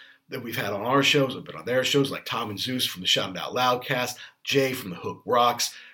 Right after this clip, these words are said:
Christy Alexander Hallberg from Rock Is Lit, Martin Popoff from History in Five Songs,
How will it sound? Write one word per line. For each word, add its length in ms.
Christy 280
Alexander 420
Hallberg 420
from 160
Rock 220
Is 140
Lit, 280
Martin 320
Popoff 540
from 140
History 400
in 80
Five 320
Songs, 640